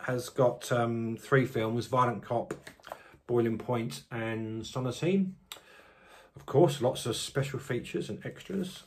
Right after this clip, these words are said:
and the obligatory booklet, I'm always a sucker for. Oh, with pictures as well. So I thought, I'm gonna try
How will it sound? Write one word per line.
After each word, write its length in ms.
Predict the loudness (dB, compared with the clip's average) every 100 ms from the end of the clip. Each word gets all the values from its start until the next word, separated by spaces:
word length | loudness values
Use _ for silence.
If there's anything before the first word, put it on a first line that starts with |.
| -8
and 460 | -4 -2 -2 -4 -6 -6
the 100 | -2
obligatory 920 | 0 4 2 2 -4 2 2 2 -2 -14 _ _ _ _ _ -12
booklet, 420 | -8 -6 -6 -8 -20 -20 _ _ _ _
I'm 120 | -12
always 220 | -8 -8 -8
a 20 |
sucker 260 | -10 -10
for. 280 | -4 -4 -4 -10 -20 -20 -20 -20 -18 -20 -20 -20 -6
Oh, 60 | -6
with 220 | -4 -8
pictures 360 | -8 -8 -8 -6
as 100 | -4
well. 280 | -4 -6 -14 -20 -20 -20 -20 -20 -20 -20 _
So 240 | -2 6 8
I 80 |
thought, 340 | 8 8 8 8
I'm 120 | 6
gonna 200 | 6 4
try 720 | 2 4 8 8 8 6 4